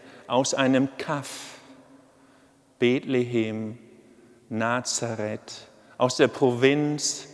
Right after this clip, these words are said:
Galiläa. Rettung, das bedeutet die endgültige Zusage Gottes, du bist nicht verloren, du lebst heute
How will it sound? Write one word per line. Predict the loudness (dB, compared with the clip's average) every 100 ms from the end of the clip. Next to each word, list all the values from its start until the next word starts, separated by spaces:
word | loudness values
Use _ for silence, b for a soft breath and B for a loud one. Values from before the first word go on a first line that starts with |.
| B B B B -6
Galiläa. | -2 2 2 2 2 0 -4 -8 -14 -20 -20 -20 -20 -20 -20 -20 _ _ _ _ _ _ _ _ _ b b b b b 0
Rettung, | 4 4 4 4 6 4 0 -8 0
das | 2 2 2 0
bedeutet | 4 6 6 4 2 4 4
die | 2
endgültige | 2 2 0 2 6 6 6 4 4 2
Zusage | 2 0 2 2 2 4 4 4 2 4
Gottes, | 2 2 2 2 2 2
du | 4
bist | 6 4 2
nicht | -2 -2 -2
verloren, | 0 2 4 4 4 2 2 2
du | 6
lebst | 6 8 6 4 0 -8 0
heute | 4 6 4 4 4